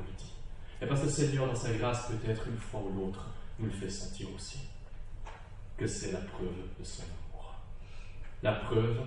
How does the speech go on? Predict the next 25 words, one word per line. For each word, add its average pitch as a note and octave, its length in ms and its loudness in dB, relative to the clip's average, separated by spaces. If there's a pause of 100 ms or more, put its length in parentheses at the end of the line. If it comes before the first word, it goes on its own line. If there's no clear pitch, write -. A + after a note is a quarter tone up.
(260)
de G#2+ 60 2
l'amour G2+ 460 2
du - 120 -4
Père, - 180 -4 (480)
tel A#2 320 4
que A2 60 0
nous G#2+ 240 2
venons F#2+ 160 0
de G2+ 60 -2
le - 60 -4 (120)
lire. F#2 100 -4 (1300)
Lorsque A2+ 320 6
la G2+ 160 2
discipline G2 540 -2
est G3 260 0
exercée - 480 -4 (240)
envers - 260 -2
un - 220 -4
fils. - 400 -6 (920)
Parce - 220 0
que A2 100 0
s'il - 260 -2
ne - 40 -4
faisait - 300 -2
pas, - 280 -6